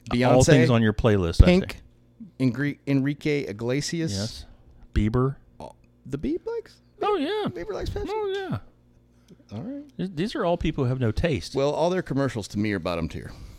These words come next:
Speaker 2: Yeah, definitely.
Speaker 1: But they've done Pepsi commercials.
Speaker 2: Well,
Speaker 1: Here's
Speaker 2: you had
Speaker 1: another
Speaker 2: Michael Jackson. Was that the Pepsi commercial?
Speaker 1: nineteen eighty-four, his head caught
Speaker 2: Yeah,
Speaker 1: on fire.
Speaker 2: right.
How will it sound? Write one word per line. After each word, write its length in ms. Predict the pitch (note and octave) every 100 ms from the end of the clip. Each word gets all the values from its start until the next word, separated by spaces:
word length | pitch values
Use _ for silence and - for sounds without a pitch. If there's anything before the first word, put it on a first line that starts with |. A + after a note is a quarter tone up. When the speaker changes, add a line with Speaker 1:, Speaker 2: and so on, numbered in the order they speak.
| - -
Speaker 2:
Yeah, 180 | G2 - -
definitely. 300 | F#2 - -
Speaker 1:
But 80 | B2
they've 140 | B2+
done 200 | A#2 A#2+
Pepsi 340 | A2+ A2 - G2+
commercials. 560 | F#2+ E2+ D#2 - - - - -
Speaker 2:
Well, 80 | D3
Speaker 1:
Here's 120 | F#3
Speaker 2:
you 60 | F#3
had 80 |
Speaker 1:
another 100 | F3
Speaker 2:
Michael 280 | D#3+ D#3+ E3+
Jackson. 800 | C#3+ E3+ G#3 - A2+ A2+ B2 B2 B2+
Was 100 | C3
that 140 | D3+
the 60 | D#3
Pepsi 40 | - -
commercial? 100 | D3+
Speaker 1:
nineteen 260 | D3 D#3+
eighty-four, 480 | D#3+ D#3 D#3+ D#3 C3+
his 160 | A2+ A#2
head 220 | C#3+ C3
caught 140 | A#2 B2+
Speaker 2:
Yeah, 120 | G3
Speaker 1:
on 40 |
fire. 300 | A2+ G#2+ F#2+ B2
Speaker 2:
right. 300 | G#3+ D3+